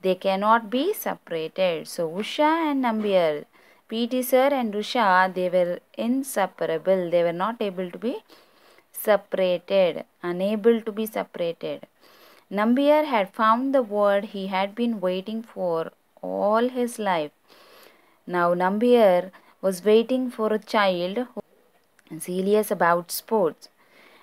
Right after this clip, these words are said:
And here he found a student who was very much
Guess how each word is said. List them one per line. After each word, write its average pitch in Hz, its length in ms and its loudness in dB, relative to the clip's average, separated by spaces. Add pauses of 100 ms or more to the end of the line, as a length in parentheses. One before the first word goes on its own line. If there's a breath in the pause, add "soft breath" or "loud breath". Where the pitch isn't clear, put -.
And 202 300 -4
here 269 500 2
he 269 340 -8
found 208 580 -2
a 202 120 4
student 202 800 2
who 202 120 -8
was 185 280 -4
very 190 360 4
much 269 360 -2